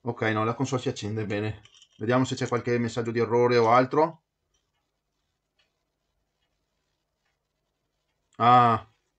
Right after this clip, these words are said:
anche l'M novantadue se n'è andato. Maledizione. Maledizione.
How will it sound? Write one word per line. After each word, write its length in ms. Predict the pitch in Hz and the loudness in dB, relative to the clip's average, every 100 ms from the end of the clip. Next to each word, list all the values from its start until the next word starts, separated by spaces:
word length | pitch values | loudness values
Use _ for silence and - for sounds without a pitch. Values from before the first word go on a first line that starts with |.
| _ - - - - - - | _ -20 -18 -18 -14 -14 -4
anche 320 | 127 131 143 | 0 2 4
l'M 200 | 135 135 | 4 4
novantadue 500 | 135 127 123 117 120 | 4 4 2 0 0
se 140 | 117 117 | 0 -2
n'è 60 | |
andato. 440 | 110 104 101 98 - _ _ _ _ _ _ _ - - - _ _ _ | -2 -2 -2 -6 -16 _ _ _ _ _ _ _ -20 -20 -20 _ _ _
Maledizione. 1080 | 117 117 113 113 104 107 104 104 101 101 _ _ _ _ _ - - _ - | -4 -2 -2 -2 -4 -6 -8 -10 -10 -12 _ _ _ _ _ -20 -20 _ -10
Maledizione. 1000 | 104 117 135 131 117 107 98 98 117 | -2 2 2 2 -2 -6 -10 -12 -16